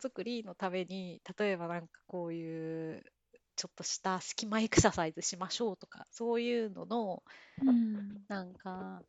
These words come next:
Speaker 1: インスタとかのこうブックマークは百件ぐらいあるんですけど、
Speaker 2: うんうん。
Speaker 1: 何一つ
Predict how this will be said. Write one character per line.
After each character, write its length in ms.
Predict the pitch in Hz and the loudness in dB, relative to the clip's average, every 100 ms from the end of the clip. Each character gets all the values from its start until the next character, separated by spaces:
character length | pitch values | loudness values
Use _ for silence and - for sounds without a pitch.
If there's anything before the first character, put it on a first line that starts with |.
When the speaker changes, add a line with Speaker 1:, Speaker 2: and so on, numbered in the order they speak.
| _ _ | _ _
Speaker 1:
イ 120 | 214 214 | -6 -6
ン 40 | |
ス 80 | - | -2
タ 100 | 208 | -2
と 140 | 220 | -2
か 260 | - - 175 | -4 2 2
の 100 | 170 | 2
こ 120 | 185 | -10
う 40 | |
ブ 100 | - | -8
ッ 40 | 196 | -10
ク 120 | - 220 | -2 4
マ 180 | 220 | 4
ー 20 | 202 | 4
ク 140 | 170 | 0
は 80 | 165 | 0
百 200 | - - - | 2 -2 0
件 200 | 233 226 | 0 2
ぐ 60 | |
ら 100 | 214 | 4
い 20 | |
あ 60 | 175 | 4
る 120 | 175 | 2
ん 40 | 156 | -6
で 120 | - | -12
す 80 | - | -12
け 140 | - | -10
ど、 260 | 180 170 - | -6 -4 6
Speaker 2:
う 60 | |
ん 40 | 262 | 6
う 20 | |
ん。 40 | |
Speaker 1:
何 220 | 208 208 208 | 6 2 0
一 280 | 190 208 | 0 -4
つ 440 | 202 - 196 190 | -4 -6 -4 -4